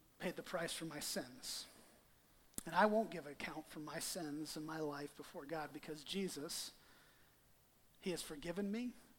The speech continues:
And through, as some have said, the rose-colored glasses of his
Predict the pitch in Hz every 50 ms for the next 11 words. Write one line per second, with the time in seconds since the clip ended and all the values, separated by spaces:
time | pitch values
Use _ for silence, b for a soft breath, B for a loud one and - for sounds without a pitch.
0 | - - 170 170 - - 180 185 190 196 190 185 175 165 - - - 185 175 170
1 | 151 - - 180 160 - 170 156 139 151 170 175 185 185 180 - - - 196 180
2 | 165 151 139 156 147 143 151 147 - - 208 185 175 165 - - - - 262 165
3 | 139 - - 185 175 180 202 208 202 - - -